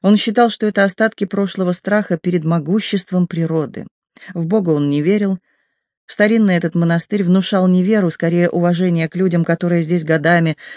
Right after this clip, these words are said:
размышляли о таинствах священного писания. Работа мысли для Андреа много значила, но он не знал, можно ли мыслью дотянуться до Бога. Его мысль никогда не обращалась в эту сторону жизни.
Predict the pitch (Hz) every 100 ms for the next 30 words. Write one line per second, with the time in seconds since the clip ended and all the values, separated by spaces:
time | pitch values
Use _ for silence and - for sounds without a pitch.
0 | - - 139 143 - 165 160 156 156 170
1 | 160 - 151 - 143 - 156 156 160 147
2 | 151 - 156 147 - - _ _ _ _
3 | _ _ _ _ _ _ 160 190 262 233
4 | 226 226 170 151 170 170 175 202 180 175
5 | 180 160 151 170 160 - 139 135 _ _
6 | _ - 156 156 160 160 143 190 175 165
7 | 180 165 165 160 165 214 170 147 131 -
8 | _ _ 139 143 143 139 127 - 135 135
9 | 127 123 - - _ _ _ _ - 147
10 | 165 175 180 175 160 - _ _ 180 180
11 | 170 151 160 156 151 151 - 185 180 -
12 | 143 139 - 143 139 139 135 143 135 139